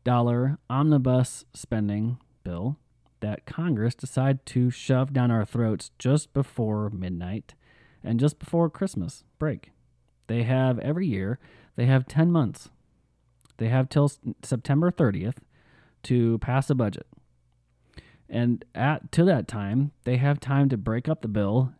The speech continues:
into different parts. And they can read it, debate it, pass it, and break it down. But no, they didn't do that. They decided that they didn't have enough time when September thirtieth came. So,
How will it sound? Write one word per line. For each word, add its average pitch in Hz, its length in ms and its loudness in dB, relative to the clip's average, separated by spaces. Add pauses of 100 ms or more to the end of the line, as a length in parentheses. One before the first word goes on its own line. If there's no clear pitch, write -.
into 113 220 -2
different 110 340 -2
parts. - 460 -4 (420)
And 107 180 -2
they 101 80 -2
can 98 160 -6
read 120 200 2
it, 156 200 2 (280)
debate 127 340 2
it, 131 160 0 (240)
pass 123 320 -2
it, 123 160 -4 (240)
and 110 180 -4
break 110 220 -4
it 104 80 -8
down. 95 300 -8 (1200)
But 123 160 -2
no, 127 360 0 (560)
they 120 160 -2
didn't 117 240 0
do 147 140 6
that. - 360 -2 (720)
They 143 440 2
decided 139 460 2
that 123 120 0
they 131 140 2
didn't 139 160 4
have 135 220 4
enough 117 200 2
time 120 640 0
when 120 140 -2
September 123 360 -2
thirtieth 117 400 -2
came. 104 360 -6 (1120)
So, 131 440 -4